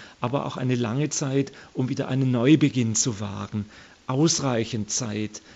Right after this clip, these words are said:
keine Hetze. Das ist ja auch ein wichtiges Charakteristikum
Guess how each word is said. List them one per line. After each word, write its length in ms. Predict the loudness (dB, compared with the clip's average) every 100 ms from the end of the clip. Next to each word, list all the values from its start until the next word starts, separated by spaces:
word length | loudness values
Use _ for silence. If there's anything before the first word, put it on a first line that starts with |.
| -14
keine 320 | -6 0 2
Hetze. 560 | 2 0 -2 -2 -2 -4 -6 -20 -20 -8
Das 160 | -6
ist 120 | -4 -2
ja 140 | 0
auch 240 | 0 0
ein 220 | -2 -2 -2
wichtiges 420 | -6 -8 -6 -8
Charakteristikum 1040 | -8 -10 -8 -8 -4 -2 -4 0 0 0